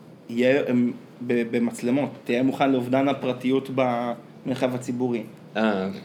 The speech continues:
Speaker 2: כן.
Speaker 1: כאילו, לונדון וייב. כי הרבה, על הרבה דברים אמרו,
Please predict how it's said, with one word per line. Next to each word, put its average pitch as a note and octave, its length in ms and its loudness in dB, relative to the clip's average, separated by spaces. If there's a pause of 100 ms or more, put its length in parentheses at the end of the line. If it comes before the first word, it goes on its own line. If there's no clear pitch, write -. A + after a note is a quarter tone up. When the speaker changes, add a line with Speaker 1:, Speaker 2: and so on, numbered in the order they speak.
(280)
Speaker 2:
כן. A2 200 0 (240)
Speaker 1:
כאילו, B2+ 240 2
לונדון C3+ 500 4
וייב. A2+ 260 0 (680)
כי B2 580 4 (380)
הרבה, C3+ 360 2
על D#3 80 6
הרבה C#3 220 4
דברים C#3+ 320 2
אמרו, E3+ 480 4